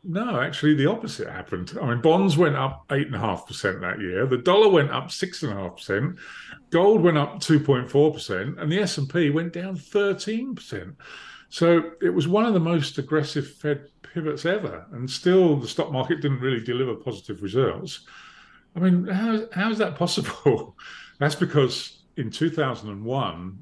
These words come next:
the markets realized a recession was coming and that earnings had dropped forty percent from their peak.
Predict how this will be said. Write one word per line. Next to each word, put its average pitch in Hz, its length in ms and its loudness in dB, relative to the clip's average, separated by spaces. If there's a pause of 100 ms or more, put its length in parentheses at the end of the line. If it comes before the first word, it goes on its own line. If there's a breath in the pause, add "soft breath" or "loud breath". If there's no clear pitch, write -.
(140)
the 107 60 -8
markets 117 500 -2
realized 110 560 2
a 104 40 -6
recession 98 800 -4
was 87 140 -10
coming 82 440 -6 (540 loud breath)
and 101 200 -4
that - 200 -4
earnings 120 500 2
had 107 120 -4
dropped 113 340 -2
forty 123 260 0
percent 113 380 -8
from 107 140 -12
their 101 100 -6
peak. 120 460 0